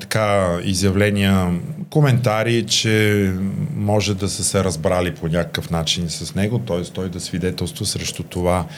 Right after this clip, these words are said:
а, той да бъде пуснат, не задържан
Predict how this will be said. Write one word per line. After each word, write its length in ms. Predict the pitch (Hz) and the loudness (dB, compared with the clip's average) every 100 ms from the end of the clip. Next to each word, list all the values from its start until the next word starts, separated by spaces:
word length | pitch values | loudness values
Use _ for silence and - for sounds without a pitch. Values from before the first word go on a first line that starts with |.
| - - - - - | -16 -16 -16 -18 -10
а, 400 | - 90 87 87 82 80 76 - - | -2 2 4 2 2 0 -4 -10 -2
той 160 | 101 | 0
да 80 | 90 | 0
бъде 560 | 85 90 87 82 80 78 - | 0 2 4 2 2 -2 -2
пуснат, 420 | 98 - 135 - | -4 0 -2 0
не 160 | 92 | 0
задържан 800 | 85 85 78 78 82 110 143 151 | 0 0 -2 0 2 4 6 4